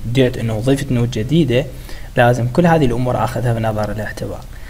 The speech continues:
على سبيل المثال إنه أنا أريد أضيف نود في المنتصف، يعني لا، لا إنه أو ضمن location معين، لا أنا أضيفها في البداية ولا أضيفها بالأخير.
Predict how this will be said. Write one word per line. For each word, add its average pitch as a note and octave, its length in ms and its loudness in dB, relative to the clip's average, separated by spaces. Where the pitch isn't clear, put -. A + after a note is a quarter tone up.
على - 140 0
سبيل F#3 240 6
المثال F#3 340 6
إنه E3 340 6
أنا D#3 180 4
أريد D3+ 200 6
أضيف C3+ 340 4
نود C#3 240 2
في - 140 -2
المنتصف، A#2+ 720 0
يعني G#2+ 260 -2
لا، C3 220 6
لا C3 240 6
إنه B2+ 240 2
أو B2 200 4
ضمن C3+ 260 4
location B2 500 0
معين، A#2 400 -2
لا A#2 140 4
أنا A#2 200 0
أضيفها B2 300 0
في - 80 -2
البداية A#2 400 2
ولا D4 200 4
أضيفها C3+ 320 2
بالأخير. G2+ 400 -2